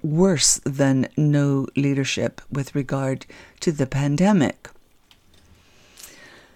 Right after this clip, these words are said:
At that time, many seemed to think that if you just ignored it, it would magically disappear on its own. In the meantime, Joe Biden had become the Democratic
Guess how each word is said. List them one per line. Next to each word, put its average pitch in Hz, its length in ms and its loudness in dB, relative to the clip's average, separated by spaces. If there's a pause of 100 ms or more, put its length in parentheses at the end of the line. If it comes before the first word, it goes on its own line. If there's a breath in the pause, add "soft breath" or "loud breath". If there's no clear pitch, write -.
(380 loud breath)
At 190 180 2
that 226 240 6
time, 156 320 4
many 175 240 2
seemed 160 300 0
to 160 60 -4
think - 360 -2
that 156 240 2
if 170 120 0
you 156 120 0
just 175 260 0
ignored 147 380 2
it, 175 180 0
it 156 140 2
would 135 160 0
magically 139 720 0
disappear 135 460 -4
on 120 120 0
its - 140 -2
own. 127 420 0 (1900 loud breath)
In 165 120 6
the 143 60 6
meantime, 151 760 2 (420)
Joe 139 240 0
Biden 147 540 0
had 151 240 -6
become 139 560 -4 (340 loud breath)
the 156 100 4
Democratic 139 880 -4